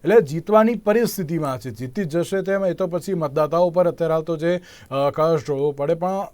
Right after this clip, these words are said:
એમ કહેવાય કે બહુ રસાકસીનો જંગ ત્યાં પાટણ બેઠક ઉપર પણ અત્યારે હાલ તો છે. અને સાથે સાથે જ્યારે, અ, અ, વલસાડની વાત કરવામાં આવે તેને લઈને પણ છે. બીજી બાજુ જોવા જઈએ તો વડાપ્રધાન નરેન્દ્ર મોદી ગુજરાતની મુલાકાતે આવી રહ્યા છે.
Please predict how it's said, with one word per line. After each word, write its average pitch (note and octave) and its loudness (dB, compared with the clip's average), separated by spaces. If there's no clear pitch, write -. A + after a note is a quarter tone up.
એમ F3 -4
કહેવાય G3+ 2
કે F#3+ 2
બહુ G3 6
રસાકસીનો F#3 2
જંગ D#3 0
ત્યાં D#3 -2
પાટણ D3 4
બેઠક D#3+ 0
ઉપર D#3+ -2
પણ E3+ -4
અત્યારે E3 -2
હાલ D#3+ -2
તો E3+ -4
છે. E3 -4
અને D#3 -4
સાથે C#3+ -4
સાથે D3+ -2
જ્યારે, D3 0
અ, C3+ -4
અ, A2+ -10
વલસાડની C3+ -2
વાત D#3 0
કરવામાં D3 -4
આવે D3 -2
તેને C#3 -4
લઈને A2+ -6
પણ G#2 -18
છે. A2+ -10
બીજી E3+ -2
બાજુ A3+ 6
જોવા G#3 6
જઈએ G#3 6
તો A3+ 2
વડાપ્રધાન G3 2
નરેન્દ્ર G3 0
મોદી F3+ 0
ગુજરાતની D#3+ 0
મુલાકાતે C#3+ 0
આવી D3 0
રહ્યા D3+ 2
છે. D#3+ -6